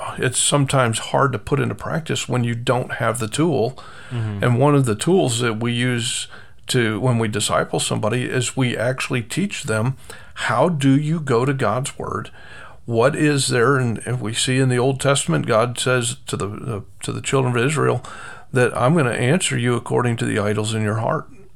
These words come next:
Speaker 1: And you need to get the idols out of your heart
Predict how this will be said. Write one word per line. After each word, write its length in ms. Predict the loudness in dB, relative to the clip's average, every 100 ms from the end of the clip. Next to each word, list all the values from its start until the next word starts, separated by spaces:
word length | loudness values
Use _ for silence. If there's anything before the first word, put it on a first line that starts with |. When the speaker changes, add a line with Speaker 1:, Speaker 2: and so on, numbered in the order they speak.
| -16 -4
Speaker 1:
And 140 | 0
you 100 | 2
need 220 | 4 4 2
to 80 |
get 200 | 0 -2
the 140 | -2 2
idols 340 | 2 2 0
out 140 | 0 0
of 80 |
your 140 | -2 -4
heart 440 | 0 2 0 -4